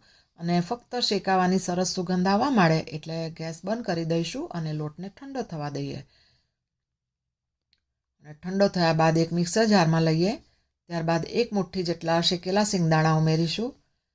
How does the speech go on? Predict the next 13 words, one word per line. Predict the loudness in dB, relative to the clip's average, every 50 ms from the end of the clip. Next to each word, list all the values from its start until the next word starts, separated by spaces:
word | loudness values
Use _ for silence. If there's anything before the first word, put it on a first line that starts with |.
| _ _ _ _ _ _ _ _ _ _ _ _ _
બે | -8 -8 -6
ટીસ્પૂન | -4 -4 -6 -6 -6 -8 -8 -8 -8
તલ, | -6 -2 0 0 0 0 -2 -6 _ _ _ _ _ _ _
બે | -16 -12 -12 -10
ટીસ્પૂન | -6 -6 -8 -8 -8 -8 -8 -8
કાશ્મીરી | -8 -6 -4 -2 0 0 0 2 2 2 4 4
મરચું, | 4 4 4 4 2 0 -4 -6 -6 -6 _ _ _ _ _ _
એક | -18 -18 -18 _
ટીસ્પૂન, | -10 -10 -10 -10 -10 -12 -10 -8 -6 -6 -6 -8 -12 _ _ _ _ _ _ _ _ _ _ -8
અ, | -6 -6
કિચન | -6 -6 -10 -8 -6 -4 -4 -4
કિંગ | -4 -4 -2 0 2
મસાલો, | 2 0 2 2 2 2 2 2 0 -2 -6